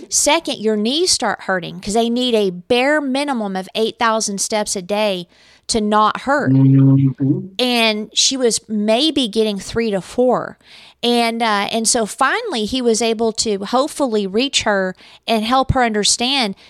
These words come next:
Speaker 1: you don't need to go searching for all of these reasons why your body is hurting and why you're overweight. All you need to do is return to simplicity.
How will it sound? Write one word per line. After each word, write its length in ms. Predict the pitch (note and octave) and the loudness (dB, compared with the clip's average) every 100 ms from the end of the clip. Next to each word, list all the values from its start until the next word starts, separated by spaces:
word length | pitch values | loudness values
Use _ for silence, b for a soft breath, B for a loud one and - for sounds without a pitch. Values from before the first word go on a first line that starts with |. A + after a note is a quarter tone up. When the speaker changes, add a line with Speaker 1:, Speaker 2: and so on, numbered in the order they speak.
| b | b
Speaker 1:
you 200 | A#3 E4 | 0 4
don't 260 | A4+ A4+ B3+ | 4 2 0
need 240 | C4+ C#4+ | -2 0
to 100 | - | -2
go 280 | G#3 A3 A3+ | -2 0 0
searching 1000 | G3 - C4+ D4 D#4 - G#3 E3+ F3 A3 _ b b b b b b | 0 0 2 2 0 -2 -4 -6 -10 -12 _ b b b b b b
for 480 | - C4+ A#3+ G3 - | -2 2 4 2 2
all 320 | A#3+ B3 D4 | 4 6 4
of 120 | D4+ | 2
these 300 | A#3+ B3 G3+ | 0 0 -2
reasons 800 | G3+ G#3+ C4+ C#4+ B3 G#3 F#3+ F#3 | -2 -4 -2 -2 -2 -4 -4 -6
why 380 | F#3 G3+ G#3 A#3+ | -2 0 2 2
your 240 | B3+ G#3+ G3 | 0 -4 -4
body 500 | F#3+ G3 G#3+ A3 G3 | -2 0 0 -2 -4
is 140 | F#3 | -4
hurting 400 | - G#3+ G3+ F#3+ | -2 -2 -2 -6
and 140 | F#3+ F#3 | -6 -2
why 200 | G3 G#3 | 0 0
you're 280 | G3 F#3+ - | -2 -4 -4
overweight. 800 | G3 G3 F#3 E3 G3+ A3+ F#3 - B B B - | -4 -4 -6 -4 -2 -2 -2 -8 B B B -2
All 260 | A3+ A#3 C#4 | 4 4 4
you 240 | C4+ C#4+ | 0 -4
need 260 | B3+ B3 A#3 | -4 -4 -4
to 120 | A3+ | -6
do 420 | F#3 G#3 B3 A3 - | -2 -2 0 -2 -2
is 180 | G#3 F#3+ | -4 -4
return 420 | G3 - A3+ A3 | -6 -4 -4 -2
to 60 | G#3 | -4
simplicity. 800 | - F3+ - B3+ B3+ F#3 - | -4 -4 0 0 0 -2 -8